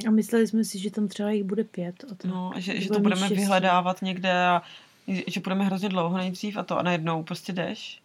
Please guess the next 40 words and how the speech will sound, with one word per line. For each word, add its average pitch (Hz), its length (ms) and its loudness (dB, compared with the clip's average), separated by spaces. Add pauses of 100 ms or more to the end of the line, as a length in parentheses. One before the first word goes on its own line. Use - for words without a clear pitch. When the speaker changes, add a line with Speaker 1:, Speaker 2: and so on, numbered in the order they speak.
(140)
Speaker 2:
a - 80 -12
najednou, 175 200 -4 (300)
tyjo, 160 180 -6
tady 160 160 -4
něco 165 200 -4
je, 180 80 -2
zasneš. - 540 -6 (580)
A 160 60 0
svítí 165 380 -4
ti 143 140 -4
kolem 147 240 -2
tebe 147 320 -4
všechny 139 380 -10
stěny. - 580 -10
Speaker 1:
Všude 190 540 -6
byly. 190 140 -12 (140)
Speaker 2:
A 185 100 -6
je 185 60 -4
to 180 100 -4
jak 170 140 0
nebíčko, 175 600 -2
prostě 175 280 -8
bylo 175 300 0
to 185 120 0
nádherný. 185 760 4 (1160)
Takže 175 320 -2
Speaker 1:
No 185 60 4
to 277 120 0
Speaker 2:
super, 208 300 -2
Speaker 1:
fakt. 208 100 -4
Speaker 2:
super 202 360 -2
zážitek. 190 720 0 (1500)
To 190 60 -8
bylo 175 140 -4
takový 180 440 -6
jako - 260 -6
Speaker 1:
No 233 80 4
zadáčo, 208 680 6
víš 180 240 -2
co. - 160 -14